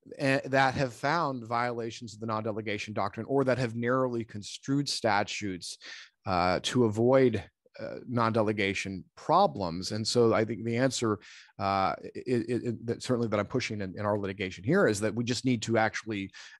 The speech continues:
enforce the, these, these constitutional precepts that, that the California Supreme Court has already spoken to. But, uh, but Braden, I do wanna just, you know, briefly make sure that we're, you know, s-, touching back to the question you posed to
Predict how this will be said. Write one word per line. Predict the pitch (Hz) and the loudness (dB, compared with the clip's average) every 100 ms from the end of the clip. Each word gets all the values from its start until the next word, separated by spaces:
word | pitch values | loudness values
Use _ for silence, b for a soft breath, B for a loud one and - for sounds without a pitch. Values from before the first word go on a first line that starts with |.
| 107 | -4
enforce | 104 135 135 135 - | 0 4 6 6 4
the, | 131 120 | 4 4
these, | 120 113 - | 2 0 -2
these | 113 - | -4 -2
constitutional | 117 110 - - 104 | -2 0 -4 -6 -10
precepts | - 127 117 117 98 - | -4 0 2 2 0 0
that, | 104 92 | -2 0
that | 110 87 | -2 -6
the | 101 - | -8 -2
California | 117 104 107 98 | 0 0 -2 -4
Supreme | - 104 | -6 -4
Court | - 101 | -2 2
has | |
already | 104 92 | 2 2
spoken | - - 156 175 95 80 | 0 4 4 4 -2 -6
to. | - 64 104 B B B B B - | -4 -4 -6 B B B B B -2
But, | 123 143 135 - | 4 6 4 -2
uh, | - - - | -16 -16 -4
but | 143 147 | 2 4
Braden, | 147 190 170 | 6 6 6
I | |
do | 135 127 185 | 4 4 6
wanna | 180 147 117 | 6 6 2
just, | 117 - - | -2 -6 -4
you | 123 | -4
know, | |
briefly | 101 120 151 - 123 110 104 - | 0 2 2 0 0 0 -2 -2
make | 120 | -2
sure | 113 147 | 0 0
that | 120 | 0
we're, | 98 98 - | -2 -6 -8
you | 113 | -10
know, | - _ - | -10 _ -12
s-, | - - - | -12 -12 -4
touching | - 160 143 117 | 0 4 4 4
back | 123 135 139 | 4 4 2
to | - 113 | 0 0
the | 104 | 0
question | - 127 113 113 | 2 2 2 -2
you | 104 | -4
posed | - 110 113 | 0 0 0
to | 104 | -4